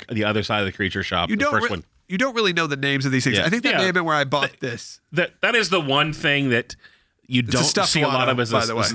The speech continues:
Speaker 1: is, is signage. Um, I went to the Cat Saka's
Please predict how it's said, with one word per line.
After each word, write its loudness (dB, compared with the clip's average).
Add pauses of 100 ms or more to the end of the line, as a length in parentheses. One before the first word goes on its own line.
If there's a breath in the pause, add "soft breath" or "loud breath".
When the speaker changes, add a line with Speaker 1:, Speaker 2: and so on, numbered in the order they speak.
Speaker 1:
is, -2
is 0
signage. 0 (580)
Um, 0
I 0
went 0
to 2
the 2
Cat -4
Saka's -2